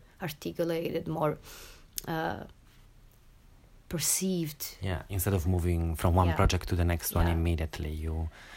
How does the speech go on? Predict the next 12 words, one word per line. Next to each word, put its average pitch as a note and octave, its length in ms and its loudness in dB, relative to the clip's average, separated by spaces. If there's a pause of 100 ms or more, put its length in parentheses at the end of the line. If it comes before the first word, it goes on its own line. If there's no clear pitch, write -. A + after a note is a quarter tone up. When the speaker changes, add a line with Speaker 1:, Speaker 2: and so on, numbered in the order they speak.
(140)
Speaker 2:
yeah, F2+ 260 4
you E2+ 400 -2
take, F2+ 180 2
give F#2+ 220 4
time F#2 460 4
to E2+ 480 2
the F2+ 120 4 (120)
c-, - 80 -10 (100)
the F#2+ 140 2
creature E2+ 680 2
to - 140 -4
be, D#2 320 6